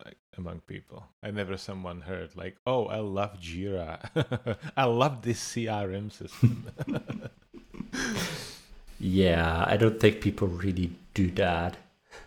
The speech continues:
Speaker 1: Yeah, these are things that get job done, not to please people.
Speaker 2: Yep.
Speaker 1: Which is maybe a feature, like, "Hey, I hate this tool, I wanna disappear as fast as I can."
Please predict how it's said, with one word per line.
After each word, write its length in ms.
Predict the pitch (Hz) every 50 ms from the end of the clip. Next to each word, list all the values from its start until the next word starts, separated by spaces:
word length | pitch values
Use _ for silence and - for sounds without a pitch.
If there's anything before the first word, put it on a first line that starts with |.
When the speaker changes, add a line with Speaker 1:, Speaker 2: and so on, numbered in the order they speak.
| - - _ _ _
Speaker 1:
Yeah, 120 | - - - -
these 200 | 110 101 - 104
are 80 | 98
things 260 | - - 104 101 90
that 180 | - 95 87 -
get 200 | - 92 85 -
job 240 | - 90 80 76 78
done, 320 | 82 82 80 78 78 78
not 160 | 78 80 80 - _ _ -
to 260 | - - 80 78 73 - _ _
please 300 | - 87 82 80 - -
people. 460 | - 85 80 - - 85 82 80 76 - _ _ _ -
Speaker 2:
Yep. 300 | 90 82 80 - - - - _ _ _ _ _ _ _ _ _ _ _ _ _ _ _ _ _ _ _ _ _ _
Speaker 1:
Which 140 | - 123 -
is 100 | - 147
maybe 260 | 156 147 131 143 135
a 60 | 113
feature, 500 | 110 - - 107 98 - - 135 131 131
like, 300 | - 107 104 98 95 -
"Hey, 180 | - 123 113 107
I 120 | 98 98
hate 260 | 85 98 110 113 101 101
this 160 | 104 95 -
tool, 180 | - - 101 98
I 100 | 98 98
wanna 200 | 98 104 101 95
disappear 500 | 92 104 101 - 110 - - - 98 98
as 180 | - 113 - -
fast 340 | - - 101 98 - - 107
as 140 | - -
I 100 | 95 95
can." 460 | 92 - - 110 107 98 92 95 101